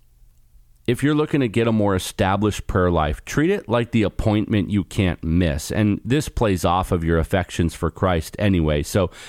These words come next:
even though it's practical, it's still very much affection driven.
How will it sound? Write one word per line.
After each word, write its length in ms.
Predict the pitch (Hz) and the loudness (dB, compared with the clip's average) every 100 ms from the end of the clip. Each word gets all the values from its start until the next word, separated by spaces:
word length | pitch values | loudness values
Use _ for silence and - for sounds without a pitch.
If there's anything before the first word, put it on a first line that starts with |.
| - | -4
even 240 | 127 113 | 0 2
though 120 | 107 | 0
it's 120 | 92 - | -2 -4
practical, 680 | - 107 107 - 95 90 85 | -2 -2 -2 -2 0 0 0
it's 120 | - | -4
still 280 | - 123 104 | -2 -2 0
very 460 | 78 92 107 104 | -2 0 2 2
much 420 | 90 95 95 - | 2 2 2 -2
affection 560 | 95 - 104 98 - 87 | -4 -2 -2 -4 0 0
driven. 420 | 78 92 82 64 | 2 0 0 -4